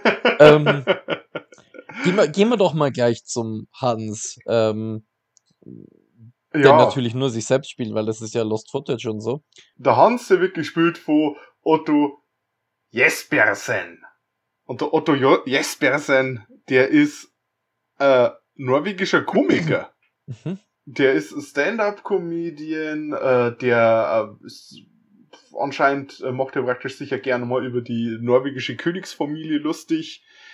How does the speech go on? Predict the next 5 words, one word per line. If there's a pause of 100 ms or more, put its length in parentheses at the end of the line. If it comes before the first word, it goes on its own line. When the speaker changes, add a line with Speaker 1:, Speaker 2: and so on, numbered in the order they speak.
(340)
Speaker 2:
Er
ist
die
norwegische
Synchronstimme